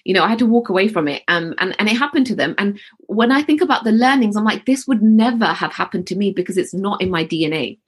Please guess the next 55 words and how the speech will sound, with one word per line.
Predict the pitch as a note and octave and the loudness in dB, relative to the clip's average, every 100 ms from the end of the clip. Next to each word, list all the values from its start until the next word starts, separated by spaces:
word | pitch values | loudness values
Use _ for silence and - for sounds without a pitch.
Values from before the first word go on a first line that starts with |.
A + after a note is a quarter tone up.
| _ _ - - | _ _ -20 -4
There | A3 A#3+ | 2 4
is | A3 - | 2 2
no | A3 A#3+ C4 C#4+ C#4 | 4 4 4 4 4
way | B3+ B3 | 4 2
in | A3+ | 2
hell | A3 A#3 A#3 | 0 0 0
I | G#3 | 0
would | G3 | -2
have | G3 | -2
left | F#3+ G3+ - | -4 -4 -8
a | - - | -8 -14
property | F#3+ F3+ F3 - | -12 -8 -8 -6
empty. | F#3 - C#3+ D3+ - - - | -6 -4 -4 -4 -12 -10 0
I | A#3+ | 2
would | C#4 | 4
have | B3+ | 4
been | A#3+ | 2
on | G#3+ | 2
my | G3 | -2
sixth | G3+ - B3 - - - | -4 -4 -4 -4 -16 -2
builder | A#3 B3 B3 A3 A#2+ D#3 - | 2 4 2 0 2 0 -2
and | F3 | -4
I | |
would | E3+ F#3+ | -2 0
have | F3 | -2
got | F3+ D#3+ | -2 -4
it | - | -2
done, | D#3+ B2 B2 _ _ _ _ - | -4 -4 -8 _ _ _ _ -6
you | F#3+ | 0
know, | F3+ | 0
because | G3 A3 B3+ | 0 0 2
that's | C4 C4 | 2 0
just | C#4 A3 | 0 2
me. | A#3+ G#3+ C#3 | 4 2 0
That's | F#3 G#3 | -2 -2
just | G#3 | -4
my | G3+ | -2
drive. | F3 G#3+ F3 | 0 -2 -2
And, | A3+ G3+ - - - | -2 -4 -8 -10 -2
and | B3 | 2
then | D4+ | 2
when | E4+ | 2
I | D4+ | 2
think | D4+ D4 | 2 2
about | A#3 | 0
it, | G#3+ | 0
I'm | A3 | 2
like, | A3 G3+ B3+ | 2 0 0
"Yes, | A#3+ - | 0 0
when | G#3+ | 0
I | B3+ | 2
lend | C4+ A3+ A#3+ C4+ - | 4 4 4 2 2
to | G#3+ | -2
a | |
person, | G#3 A3+ B3+ D#3 D3+ | 0 0 0 -2 -4